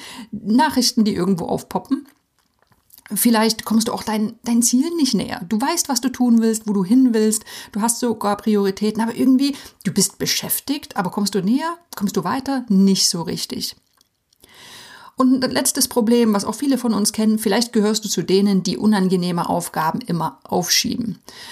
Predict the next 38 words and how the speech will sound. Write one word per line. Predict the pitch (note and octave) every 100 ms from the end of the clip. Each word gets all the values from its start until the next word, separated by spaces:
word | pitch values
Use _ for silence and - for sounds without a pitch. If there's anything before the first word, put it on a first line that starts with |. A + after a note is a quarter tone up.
| - -
Und | - F#3+
das | A#3
sind | A3+ C4
natürlich | A#3 A3+ B3 A#3 -
oft | - - -
die | G3+ G3 -
strategisch | - - G#3+ A3 G3 G3+
wichtigsten | G#3+ B3+ B3+ A#3+ A3
Dinge, | A#3 A#3+
die | G#3+
dich | F#3+ F#3+ - _
ein-, | - F#3+ F#3 -
eigentlich | - C4+ F#4 C4 E3+
sehr | - F3 F3+ F3+
gut | E3+ F#3+ E3+
weiterbringen | - C#4 C#4 - F3 E3+
würden, | E3+ E3+ G#3+ A#3 - - -
aber, | B3 C#4 C#4+ C#4+ B3+
hm, | B3+ E4+ D#4+ -
die | A3
machen | A#3+ B3+
vielleicht | - G3+ G#3+
nicht | A3+
so | G#3
richtig | F#3 - F#3
Spaß | - G3+ G#3 G#3+ - -
und | F#3
deshalb | F#3+ F#3 F3
bleiben | F#3+ F#3
sie | E3+ F#3
erstmal | E3+ - E3
liegen. | D#3+ F#3 F#3 - _ _ _ _ _ _ _ _ _ - - - - - -
Falls | - A3+ D4 -
du | C#4+
dich | C4+ C4+
jetzt | B3 -
wiedererkennst | G#3+ G#3+ C#4 - F3+ - G3 A#3+ B3+
in | - F3 -